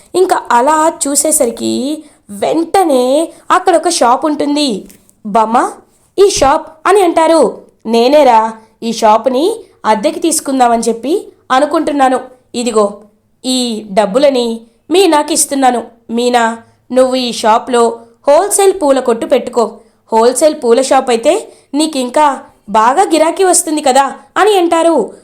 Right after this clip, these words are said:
ఒక్కసారిగా షాక్ అయిపోతుంది మీనా. "బామ్మగారు, ఇప్పుడు నాకు ఇదంతా ఎందుకు?" అని అంటారు.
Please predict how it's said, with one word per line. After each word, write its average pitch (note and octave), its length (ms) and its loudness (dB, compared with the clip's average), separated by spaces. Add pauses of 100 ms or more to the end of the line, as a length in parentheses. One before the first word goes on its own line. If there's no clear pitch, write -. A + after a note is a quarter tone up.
(140)
ఒక్కసారిగా B3 920 0
షాక్ D4 320 0
అయిపోతుంది C#4+ 420 0
మీనా. C#4 420 0 (320)
"బామ్మగారు, C#4+ 540 0 (240)
ఇప్పుడు F#4+ 240 2
నాకు A4 200 0
ఇదంతా D#4 280 0
ఎందుకు?" D4+ 580 0
అని F#4 140 4
అంటారు. D#4 580 2